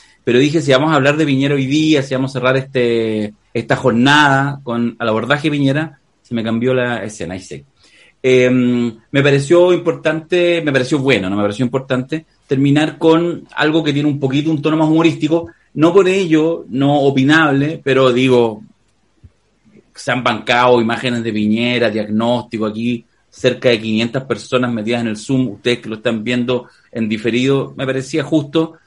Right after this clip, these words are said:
que pudiéramos, eh, mostrar un poco algunas de estas imágenes que, eh, nos hablan de esta, de este sentido de levedad del personaje. Las voy a pasar rápido, solamente para que, mm,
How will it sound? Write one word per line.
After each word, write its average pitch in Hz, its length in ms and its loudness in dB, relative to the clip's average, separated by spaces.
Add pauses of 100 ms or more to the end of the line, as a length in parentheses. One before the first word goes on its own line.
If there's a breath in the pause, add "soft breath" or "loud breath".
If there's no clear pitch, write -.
(180 soft breath)
que 135 100 -4
pudiéramos, 139 560 0
eh, 120 220 -2
mostrar 117 300 -4
un 139 120 -4
poco 143 160 -2
algunas 143 260 -2
de - 20 -8
estas 135 180 0
imágenes 143 560 0 (400)
que, 135 500 2
eh, 123 40 -2
nos 123 140 -2
hablan 135 320 2
de 131 100 0
esta, 131 360 2
de 131 120 -6
este 139 120 -10
sentido 139 520 0
de 123 120 0
levedad 120 400 2
del 143 140 -6
personaje. 147 640 -4
Las 117 100 -8
voy 120 140 2
a 127 40 -2
pasar 123 380 -2 (280 soft breath)
rápido, 165 480 0
solamente 139 420 -4
para 131 240 -2
que, 120 320 -2
mm, 113 280 -8